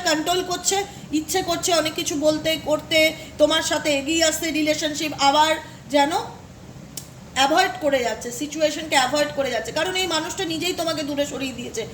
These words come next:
নিজেই তোমাকে বলেছে যে, "তুমি আমার লাইফ থেকে চলে যাও, এখানে আমার আর কিছু করার নেই।" মানে উনি কোথাও না কোথাও কিছু করতে পারবে না, এরকম এনার্জি ভাইবস তোমাকে হয়তো দিয়েছে। কিন্তু এখানে দাঁড়িয়ে তোমাকে দূরে সরিয়ে বা তোমাকে রিজেক্ট করে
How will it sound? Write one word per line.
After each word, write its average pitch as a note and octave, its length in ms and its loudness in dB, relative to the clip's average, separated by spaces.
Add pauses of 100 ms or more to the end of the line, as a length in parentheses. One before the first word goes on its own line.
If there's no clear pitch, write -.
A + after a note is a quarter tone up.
(220)
নিজেই D#4 300 4
তোমাকে F4+ 320 -2
বলেছে D#4+ 340 2
যে, D#4+ 120 -4
"তুমি D#4 220 -2
আমার C#4+ 200 2
লাইফ C4+ 280 2
থেকে D4 160 -2
চলে C4 280 -6
যাও, B3 200 -6 (300)
এখানে D4+ 260 0
আমার C#4 260 4
আর C4+ 180 0 (100)
কিছু D4+ 180 4 (120)
করার C4+ 300 4
নেই।" C4+ 220 -4
মানে D4+ 260 2 (340)
উনি F#4 180 -2
কোথাও F#4+ 280 0
না G#4 100 0
কোথাও G#4+ 200 -4
কিছু G#4 180 -4 (120)
করতে F4 360 0
পারবে C#4 340 2
না, A3 80 -4
এরকম E4 520 0 (220)
এনার্জি E4+ 420 -2
ভাইবস C#4+ 480 -2
তোমাকে D4+ 320 -2
হয়তো C#4 320 2
দিয়েছে। A3+ 400 -6 (280)
কিন্তু F#4 280 0
এখানে F#4 440 4
দাঁড়িয়ে D4 380 4
তোমাকে D#4 360 -2
দূরে D#4 260 -2
সরিয়ে D#4 360 -2
বা D4 120 0
তোমাকে C#4+ 400 -2
রিজেক্ট C#4 420 -2
করে C#4 240 2